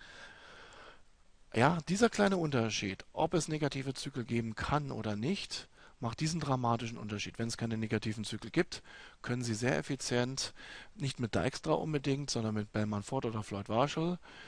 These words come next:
können Sie den kürzesten Weg finden. Wenn es negative Zyklen gibt, haben Sie ein gewaltiges Problem, dann immer noch einen kürzesten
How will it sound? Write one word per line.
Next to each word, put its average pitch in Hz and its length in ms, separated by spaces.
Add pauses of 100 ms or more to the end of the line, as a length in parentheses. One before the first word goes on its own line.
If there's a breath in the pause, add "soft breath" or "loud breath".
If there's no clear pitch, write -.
(500 loud breath)
können 139 260
Sie 143 120
den 143 140
kürzesten 135 520
Weg 120 340 (200)
finden. 196 580 (300 loud breath)
Wenn 147 140
es 175 120
negative 139 440
Zyklen 123 300
gibt, - 260
haben 113 180
Sie 113 120
ein 107 320 (400)
gewaltiges 110 680
Problem, 95 580 (500 loud breath)
dann 110 140
immer 120 200
noch 107 140
einen 101 220
kürzesten 104 600